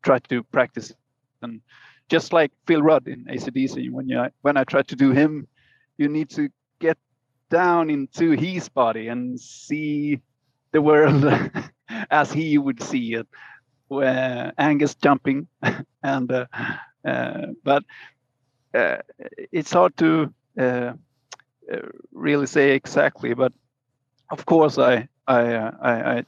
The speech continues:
I, um, practice, uh, technique and try to, um, do it exactly like him. But I, I also need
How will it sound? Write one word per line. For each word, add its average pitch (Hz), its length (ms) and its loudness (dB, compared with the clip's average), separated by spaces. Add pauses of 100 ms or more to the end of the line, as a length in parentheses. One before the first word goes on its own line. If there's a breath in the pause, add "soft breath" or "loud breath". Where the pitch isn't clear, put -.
(140)
I, 110 300 0
um, 107 200 -6 (100)
practice, - 540 -2
uh, 123 220 0 (100)
technique 113 400 -8
and 107 240 -6 (540 loud breath)
try 123 160 4
to, 120 480 2 (340)
um, 104 580 -2 (1160 soft breath)
do 135 140 6
it 120 160 4 (180)
exactly 131 600 0
like 120 260 0
him. 131 240 0
But 120 200 0 (260)
I, 131 260 0 (160)
I 147 140 4
also 160 380 2
need 135 260 -4